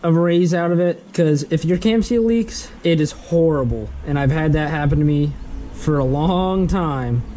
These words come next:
and I eventually had to get a new head, because what happened was the machine shop wanted to clean up this little spot in here, but they made it too big that the O-ring wouldn't seat right in there, and all the oil pressure from my head would leak out of here,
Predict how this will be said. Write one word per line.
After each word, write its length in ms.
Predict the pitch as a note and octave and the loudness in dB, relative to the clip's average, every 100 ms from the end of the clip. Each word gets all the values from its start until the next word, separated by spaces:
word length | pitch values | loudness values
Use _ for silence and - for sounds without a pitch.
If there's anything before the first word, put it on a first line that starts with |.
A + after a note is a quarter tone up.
| - - - - - | -14 -14 -14 -14 -8
and 360 | C#3 C#3 C3+ C3+ - | -4 -2 -2 -4 -6
I 140 | D3 C#3+ | -4 -2
eventually 680 | D3 D#3+ D#3+ E3+ E3+ D#3+ | 0 2 2 2 2 2
had 120 | D3+ C#3+ | 2 0
to 60 | |
get 160 | C#3+ C#3 | 2 2
a 40 | |
new 180 | C#3+ C#3 | 2 0
head, 240 | D3 C#3+ | 0 2
because 260 | C3 B2+ C#3 | 2 2 2
what 100 | C#3 | 0
happened 360 | D#3+ F3 D3+ C#3 | 0 0 0 0
was 320 | C3+ B2+ - - - - - | 0 0 -2 -8 -8 -6 -2
the 80 | D3+ | 0
machine 380 | C#3 - E3+ F#3+ | 0 0 2 2
shop 440 | - G#3+ A3+ A3 - - - - - - - | 2 0 -2 -6 -10 -10 -10 -12 -12 -14 -4
wanted 260 | D#3 E3 D#3 | 0 2 2
to 80 | D3+ | 0
clean 260 | F3 E3 | 0 2
up 140 | D#3 D#3 | 2 0
this 260 | D#3 - | 0 0
little 140 | E3 D#3 | -2 -2
spot 440 | - E3 D#3+ D3+ - - | -2 -2 -2 -4 -8 -6
in 140 | D3+ | -2
here, 420 | C3+ C#3 D3 F#3+ F#3+ - - | 0 2 2 0 -4 -10 -4
but 340 | C#3+ F3 D#3+ - | 0 0 -2 -2
they 180 | D3+ | 2
made 240 | D#3 D#3+ D#3+ | 2 4 2
it 140 | - | 0
too 200 | - F#3 | -2 0
big 400 | C#3 E3+ E3+ D3+ - - | 2 4 2 0 -4 -4
that 280 | C#3+ C#3+ B2 | -2 0 0
the 100 | - | -2
O-ring 480 | D#3+ F3+ E3+ D3 C#3+ | 0 2 2 2 2
wouldn't 220 | C#3+ C3 | 0 -2
seat 240 | - E3+ | -2 -2
right 200 | F#3 G3 | 0 0
in 100 | G3+ | 2
there, 260 | A3 A#3 A3+ - - - - - | 0 0 -4 -10 -20 -20 -12 -2
and 240 | D#3+ D3+ - | 0 0 -2
all 220 | D3 E3 | -2 0
the 160 | F3 E3 | 2 2
oil 180 | F3+ E3+ | 2 2
pressure 320 | D#3+ C3+ C3+ | 0 -4 -2
from 120 | C#3 | 0
my 100 | C3+ | 0
head 260 | C3 C#3+ D#3+ | 0 0 2
would 160 | C3+ | 2
leak 320 | B2 C#3+ D3+ | 2 2 2
out 180 | C#3+ C#3 | -2 0
of 60 | D#3 | 0
here, 280 | F3 F#3 | 2 0